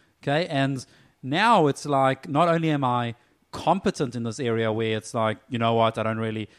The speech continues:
have P E anymore." It's not just competent. Now I actually feel, "You know what, I've got certain, like, um, whether it's tricks, mindset, strategies,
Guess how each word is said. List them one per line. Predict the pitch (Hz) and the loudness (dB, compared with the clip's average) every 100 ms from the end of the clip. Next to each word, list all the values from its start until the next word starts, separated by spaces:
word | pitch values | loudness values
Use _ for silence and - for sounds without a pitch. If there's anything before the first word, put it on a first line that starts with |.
| _ | _
have | - 117 - - | -6 -6 -6 -12
P | 135 113 151 175 | -10 -6 -2 -2
E | |
anymore." | 127 107 104 | -2 -4 -4
It's | 104 | -4
not | - - | -4 -4
just | 131 - _ | -6 -6 _
competent. | - 202 226 147 113 | -6 -4 -4 -4 -4
Now | 151 208 | -2 0
I | 180 | 0
actually | 143 - 123 | -2 -8 -8
feel, | 147 135 120 - - - _ _ | -2 0 0 -4 -20 -20 _ _
"You | 143 | -2
know | 143 | 4
what, | 156 143 139 | 6 4 2
I've | 185 190 | -2 0
got | 202 - | -2 -2
certain, | - 196 190 185 160 - | -2 -2 -2 -6 -8 -10
like, | 147 127 123 120 - _ _ _ _ - | -6 -2 -2 -6 -16 _ _ _ _ -12
um, | - 113 110 110 139 | -2 0 0 -2 -4
whether | 123 113 110 | -4 -2 -4
it's | 101 - | -6 -12
tricks, | - 180 156 - - | -4 -2 -2 -6 -8
mindset, | 117 127 151 143 160 135 - | -2 0 0 -4 -4 -6 -8
strategies, | - 151 147 147 131 139 123 | -8 -2 0 -2 -4 -6 -8